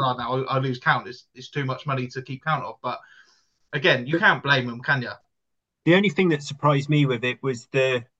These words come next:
Speaker 2: fee that was being touted of, like, twenty-five mil. I, I think Mitro's worth way, way more than that to Fulham. Like, they had a great year last year.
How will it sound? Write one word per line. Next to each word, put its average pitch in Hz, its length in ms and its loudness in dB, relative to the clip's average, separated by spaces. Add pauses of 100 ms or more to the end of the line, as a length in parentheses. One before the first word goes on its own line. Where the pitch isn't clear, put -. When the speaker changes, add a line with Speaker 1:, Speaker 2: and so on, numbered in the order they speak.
(340)
Speaker 2:
fee 160 220 4
that 123 100 2
was 117 160 -6
being 120 240 -4
touted 120 400 0
of, 120 140 -4
like, 120 200 0
twenty-five 123 680 -2 (140)
mil. 143 440 -2
I, 139 120 0
I - 760 -14
think 151 180 2
Mitro's 139 480 0
worth 127 320 2
way, 127 560 0
way 123 220 2
more 120 260 0
than 117 160 -6
that 117 200 -4
to - 120 -16
Fulham. 117 320 0
Like, 120 200 2
they 135 120 4
had 127 140 2
a 123 60 -4
great 135 360 0
year 120 300 0
last 117 340 -4
year. 113 400 -4